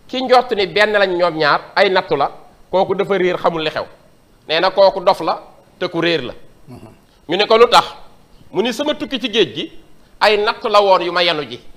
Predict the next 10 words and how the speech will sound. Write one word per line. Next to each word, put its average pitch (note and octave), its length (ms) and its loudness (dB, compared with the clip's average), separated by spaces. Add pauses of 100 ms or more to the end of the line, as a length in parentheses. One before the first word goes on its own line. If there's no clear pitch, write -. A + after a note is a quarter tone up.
(380)
ngir F3 200 -8
turu G#3+ 160 -6
islam. E3 400 -2 (480)
Sama D4 240 -2
tukki B3+ 280 -6
Gànnaar G3+ 400 4
nag D#3+ 140 -4 (360)
ak F#3 220 0
pay D3+ 180 0
la A2+ 100 -6